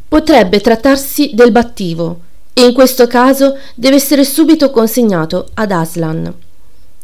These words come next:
Allora, sentiamo cosa ne pensa la maggioranza. Secondo voi è un animale o un albero?" "Un albero, un albero!" gridarono quasi tutti in coro.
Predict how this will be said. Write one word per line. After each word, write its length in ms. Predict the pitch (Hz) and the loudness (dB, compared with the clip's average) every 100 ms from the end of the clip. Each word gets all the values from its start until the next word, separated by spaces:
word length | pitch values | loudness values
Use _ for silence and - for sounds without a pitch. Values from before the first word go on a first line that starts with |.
| - | 0
Allora, 480 | 220 220 190 175 170 - - - - | 2 6 6 4 0 -12 -16 -16 -4
sentiamo 460 | - 277 320 320 | 0 4 6 4
cosa 220 | 320 262 | 4 4
ne 120 | 247 240 | 4 4
pensa 300 | 220 220 233 | 0 2 2
la 80 | |
maggioranza. 760 | 226 208 202 180 160 165 - 175 - - - - - - | 2 0 0 0 0 -4 -8 -10 -12 -16 -14 -14 -14 -14
Secondo 540 | - - 330 339 330 302 | -14 -2 0 4 4 4
voi 400 | 196 165 180 - - - | 4 4 0 -8 -16 -2
è 100 | 233 | 4
un 120 | 247 | 6
animale 680 | 240 240 214 226 277 320 320 - - - | 6 6 4 4 4 2 -2 -12 -16 -6
o 80 | 320 | 2
un 160 | 339 302 | 4 6
albero?" 640 | 175 160 170 170 165 185 - - - - - - - | 4 2 2 2 0 -6 -14 -16 -16 -16 -16 -14 -4
"Un 160 | 285 320 | 2 4
albero, 640 | 285 220 196 190 180 - | 6 4 2 4 4 4
un 140 | 294 | 4
albero!" 680 | 311 247 190 196 185 170 170 - - - - | 4 4 4 2 4 2 -2 -14 -16 -16 -6
gridarono 540 | 220 220 214 214 208 | 0 4 4 4 2
quasi 360 | 233 226 220 220 | 2 2 0 -4
tutti 320 | 202 - 233 | -8 -2 -2
in 80 | 220 | 0
coro. 480 | 202 160 160 160 | 0 0 0 -2